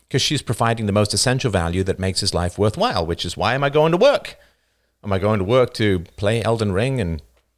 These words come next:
fall asleep? It's sort of pointless, right? Just come and go and there's nothing there. No, I'm going to work so that I can provide for my wife and my children, so I can provide and protect, which is what men do,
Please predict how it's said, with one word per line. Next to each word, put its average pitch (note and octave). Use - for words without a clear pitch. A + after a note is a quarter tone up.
fall A2
asleep? D3
It's -
sort C#2
of -
pointless, D#2+
right? A#2+
Just -
come D#2
and D2
go F2
and E2
there's D#2+
nothing D2
there. D#2
No, G#3+
I'm A2+
going C3
to B2
work G2+
so -
that G2
I G2
can G2+
provide E2
for -
my E2
wife E2+
and A2
my B2
children, -
so -
I F2
can E2
provide D#2
and F#2+
protect, -
which -
is D2
what D2+
men D#2
do, D2+